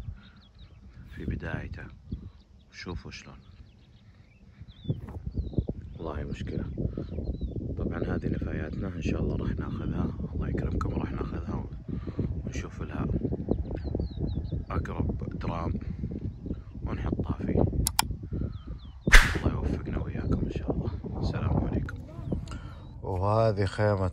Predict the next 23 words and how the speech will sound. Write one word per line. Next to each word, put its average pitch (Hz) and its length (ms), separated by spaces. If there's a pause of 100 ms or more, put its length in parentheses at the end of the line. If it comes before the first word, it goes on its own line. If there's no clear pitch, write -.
القاضي 104 600
من 87 180
الداخل، 98 800
ما 85 120
شاء 80 200
الله، 90 640 (160)
ثلاثة 92 380
في 82 160
ثلاثة 87 640
المقاس، 92 800 (1040)
ما 90 80
شاء 92 180
الله 95 160
كبيرة 85 460
والله، 76 320 (1900)
يعني 98 800 (580)
أنتوا 101 540
ستة، - 720
سبعة، 90 480
سبعة 104 440
رجاجيل 101 520
داخل 113 380
تكفيهم - 520